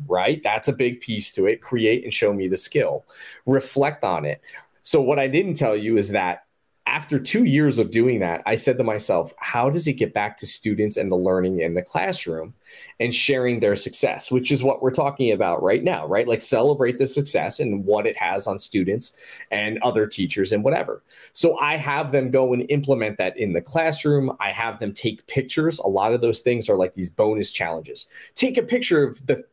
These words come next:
using the thing you created in the classroom with students. Oh, you learned about WordPress? Take a picture of your kids creating WordPress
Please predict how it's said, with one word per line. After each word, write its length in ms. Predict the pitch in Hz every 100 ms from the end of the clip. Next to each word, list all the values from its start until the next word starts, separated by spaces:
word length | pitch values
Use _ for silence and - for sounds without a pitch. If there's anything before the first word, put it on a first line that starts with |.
| _
using 420 | 139 156 165 156
the 80 | 135
thing 240 | 123 165 165
you 180 | 151
created 600 | 147 139 127 151 165 92
in 180 | - 147
the 60 | 135
classroom 560 | - 131 131 - 113
with 100 | 98
students. 580 | - - 165 85 - - - - -
Oh, 120 | 185
you 160 | 147 117
learned 200 | 131 143
about 260 | 131 113
WordPress? 640 | 110 107 139 143 190 208 - - -
Take 220 | 156 147
a 40 |
picture 440 | - - - 120 101
of 120 | 92
your 120 | 98
kids 460 | - - 185 82 -
creating 600 | - 127 120 165 143 98
WordPress 260 | 101 113